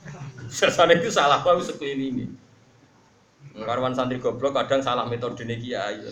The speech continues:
"Santri kok goblok, kurang apane aku?" Yo kurang telatene kiai ne kok. <laughs> Pancen wong paling seneng nyalahno wong liya iku. Mulane kula emoh nyalahno sampean goblok. Iso wae pangeran nyalahno kula. Salah metode kok, nganti wong kok goblok. <laughs>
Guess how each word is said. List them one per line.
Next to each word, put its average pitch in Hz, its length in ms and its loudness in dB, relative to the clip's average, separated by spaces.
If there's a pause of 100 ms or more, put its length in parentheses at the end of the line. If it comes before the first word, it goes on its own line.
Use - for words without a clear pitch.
(120)
"Santri 226 400 4
kok - 160 -4
goblok, 180 400 0
kurang 226 240 2
apane 190 320 -2
aku?" 165 240 -4
Yo 269 160 2
kurang 262 320 0
telatene 233 400 2
kiai 208 400 -2
ne - 80 -2
kok. - 80 2 (880)
<laughs> - 800 -2
Pancen 220 320 2
wong 233 160 6
paling 196 240 4
seneng 175 400 -2
nyalahno 160 400 2
wong 175 240 0
liya 185 160 0
iku. 208 160 -4 (1040)
Mulane 185 240 -4
kula 208 160 2
emoh 202 240 2
nyalahno 156 240 4
sampean 151 320 0
goblok. 131 320 0
Iso 165 240 2
wae 202 240 2
pangeran 170 320 0
nyalahno 156 320 2
kula. 151 320 -2 (720)
Salah 185 320 2
metode 156 480 4
kok, - 240 0
nganti 127 240 -2
wong 143 160 2
kok 135 240 4
goblok. - 400 4
<laughs> - 80 -2